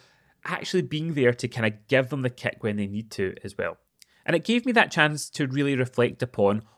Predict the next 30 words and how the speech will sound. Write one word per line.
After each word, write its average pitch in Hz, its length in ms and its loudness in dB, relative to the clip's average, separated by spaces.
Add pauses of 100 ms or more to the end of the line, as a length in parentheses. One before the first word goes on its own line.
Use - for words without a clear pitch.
what 117 340 -2
do 165 80 0
I 156 40 2
want 120 340 2
to - 120 -6
do 104 260 0
moving 98 280 -4
forward. 101 380 2 (420)
I 165 300 8
still 170 340 4
love 131 300 4
working 107 300 0
with, 98 180 0
and 104 80 -2
it's - 120 -2
so 156 280 0
important 117 500 4
for - 120 -6
me 107 220 2
to 101 300 -2
work 107 360 0
with 107 180 -2
business 104 460 -2
owners, 92 360 -4
and 104 80 -2
I 123 40 2
love 123 420 0
that. 87 260 -10 (420)
But 123 120 -2
I 156 100 -2